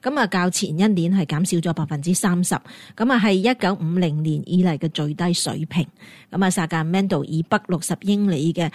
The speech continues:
呢個 Colusa 縣嘅農民呢，就話佢哋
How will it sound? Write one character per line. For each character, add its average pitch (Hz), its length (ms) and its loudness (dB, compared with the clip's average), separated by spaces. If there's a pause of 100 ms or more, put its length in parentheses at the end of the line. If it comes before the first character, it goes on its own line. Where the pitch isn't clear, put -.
(360)
呢 208 100 -4
個 196 140 2
Colusa 180 720 0
縣 156 360 -4
嘅 170 220 2
農 156 120 2
民 151 460 0
呢， 220 160 6 (200)
就 160 160 -4
話 156 180 -2
佢 180 220 -2
哋 165 120 -4